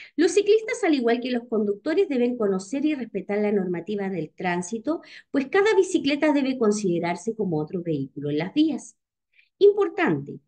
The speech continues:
el uso de casco disminuye las posibilidades de sufrir daños graves. En caso de un atropello, un ciclista, un ciclista con casco puede salvar su vida.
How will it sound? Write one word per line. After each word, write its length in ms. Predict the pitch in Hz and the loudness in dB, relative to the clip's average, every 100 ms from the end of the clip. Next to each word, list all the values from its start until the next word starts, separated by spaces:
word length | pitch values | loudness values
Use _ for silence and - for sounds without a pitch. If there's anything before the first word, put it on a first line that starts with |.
| _ _ - | _ _ 4
el 160 | 330 | 6
uso 220 | 370 370 415 | 6 6 2
de 180 | 359 | 2
casco 460 | - 403 - - 196 | 0 -2 -2 -2 0
disminuye 640 | 226 262 330 339 403 415 440 | 0 4 8 10 10 8 6
las 160 | 427 | 2
posibilidades 760 | 359 - 262 233 220 214 220 240 | -4 0 0 2 2 0 0 0
de 80 | 247 | -4
sufrir 460 | 185 - 190 196 | -6 -6 -4 -2
daños 320 | 185 165 165 | -2 -2 -4
graves. 560 | 247 294 254 139 - - _ - - - | -2 -2 -2 -4 -8 -20 _ -20 -20 -2
En 180 | 226 226 | 0 2
caso 340 | 220 208 208 | 0 0 0
de 100 | 185 | 2
un 120 | 170 170 | 2 0
atropello, 680 | 160 247 285 254 165 180 247 | -2 -4 0 2 2 0 -2
un 100 | - | -4
ciclista, 560 | 254 262 247 240 - 247 | -4 -4 -2 -4 -6 -6
un 140 | 226 247 | -2 -2
ciclista 600 | - - 269 247 302 285 | -2 -4 -4 -6 -8 -4
con 220 | 311 330 | -4 -2
casco 500 | 349 277 - 381 - | -4 -6 -6 -8 -2
puede 240 | 240 214 | -2 0
salvar 420 | 220 190 156 143 | -2 -4 -4 -6
su 160 | - 151 | -6 -6
vida. 280 | 143 117 | -6 -8